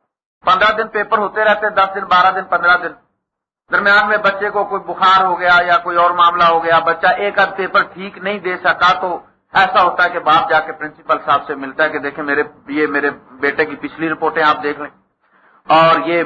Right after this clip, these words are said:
اس کے دیگر جو اس وقت پیپر ہوئے ان کو دیکھ لیں، صرف جس دن یہ اس کا میتھ کا یا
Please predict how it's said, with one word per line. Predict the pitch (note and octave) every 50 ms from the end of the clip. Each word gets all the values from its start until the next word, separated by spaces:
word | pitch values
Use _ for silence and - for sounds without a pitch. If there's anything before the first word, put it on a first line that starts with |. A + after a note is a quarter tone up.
| D3 B2 _
اس | - C#3 - -
کے | E3 D3+
دیگر | C3 - C3+ C#3 C3+ E3 D#3+ D#3
جو | - C3 D#3 D3+ D3 C#3+ D3 D3 - - - - _ _
اس | C#3+ C#3 _
وقت | E3 D#3+ D#3 - -
پیپر | E3+ E3 E3 - F#3
ہوئے | E3+ D#3+ D#3+ D#3+
ان | D#3 F3 F3 F3+
کو | F3 F#3
دیکھ | D#3+ D3+ D#3+ D#3 D#3
لیں، | D3+ C#3+ C3+ - _ _ _ _ _ _
صرف | - B3+ B3 G#3+
جس | F#3 A3+ A3+ A3+
دن | A3 G#3+
یہ | G3+ G3+ F#3+
اس | F3+ -
کا | - F#3+ E3+
میتھ | D#3+ E3 E3 F#3 F#3+ F#3 F#3
کا | F3+ F3
یا | E3+